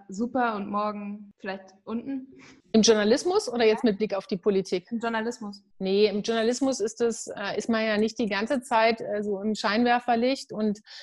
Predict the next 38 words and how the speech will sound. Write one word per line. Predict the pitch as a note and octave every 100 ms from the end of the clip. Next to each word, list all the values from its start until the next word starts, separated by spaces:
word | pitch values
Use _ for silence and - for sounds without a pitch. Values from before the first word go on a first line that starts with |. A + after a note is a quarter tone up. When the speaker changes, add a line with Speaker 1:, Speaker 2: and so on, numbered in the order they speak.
| - _
Speaker 2:
da | G3+ G3+
ist | A#3
es | A#3 G3+
eher | A#3 A#3 A3
so, | A3+
dass | A3 -
man | A3+
sich | A3 -
das | A3 -
aufbauen | G3+ G#3+ A3 G#3 F#3 F#3 F3+
kann | - F3+ F#3 F3+
auch. | E3+ F3 F3+ E3+ - _
Also | - F#3+
Speaker 1:
Aha. | F#3 F3+
Speaker 2:
man, | G3+ F#3+ F3+ G3
äh, | G3+ G3 F#3
erwirbt | G3+ G#3+ B3+ B3+
sich | B3+
seinen | B3 A3+
Ruf | A3 A#3 B3 A#3
durch | - G#3+ G#3 - _ _ _ _ _ _
Interviews, | A3+ A3 G#3 F#3 G3 G3+ G3 G3+ -
durch | G3+ -
Auftritte, | F#3+ G3+ - - F3+ F3+ F3+ F3+ F#3 F3+
äh, | F3+ F3+ F3+ F3 F#3
durch | G#3+ G3+
Kommentare | - A#3 A3 - F#3 F#3 G3 F#3+ F#3 E3+
und, | G3 F3+
äh, | F3
der, | F#3 F#3+ F#3+ F#3
äh, | - F#3 -
ist | -
dann | G3
auch | G3
nicht | G3+ F#3+
so | G#3
schnell | G3+ F#3 F3+
weg. | F3